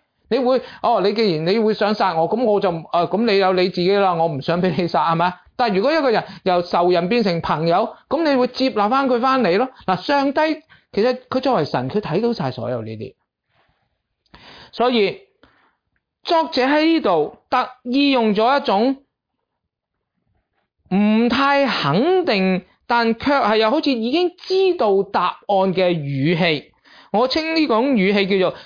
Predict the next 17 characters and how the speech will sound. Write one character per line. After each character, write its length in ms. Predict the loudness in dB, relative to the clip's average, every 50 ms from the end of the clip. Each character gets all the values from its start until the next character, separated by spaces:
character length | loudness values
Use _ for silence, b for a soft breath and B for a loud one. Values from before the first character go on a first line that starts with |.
| B B
似 260 | -8 -6 -6 -4 -2 0 0 0 0 -2 -2
乎 260 | -4 -4 -2 -2 -2 -2
知 260 | -2 -2 -2 0 0
道 200 | 2 0 0 -2
卻 240 | -2 -2 -2 -2 -2
不 140 | -2 -4
確 680 | -4 -4 -6 -8 -8 -4 -2 0 0 0 0 -2 -4 -4
定 220 | -2 -2 0 0
嘅 100 | 0 0
語 260 | -2 -2 -2 0 0 0
氣， 340 | 0 -2 -2 -4 -8 _ _ _ _ _ _ _ _ _ _ _ _ -2
英 140 | 0 0
文 160 | 2 2 2 0
叫 120 | 0 0
做 260 | 2 0 0 -2 B B B B B B B -4
uncertain 1080 | -2 0 2 2 2 2 2 0 -2 -2 0 0 2 0 0 0 -2 0 0 -2 -2
certainty 840 | -2 -2 0 2 2 0 0 -2 -2 -4 -4 -6 -8 -10 -10 _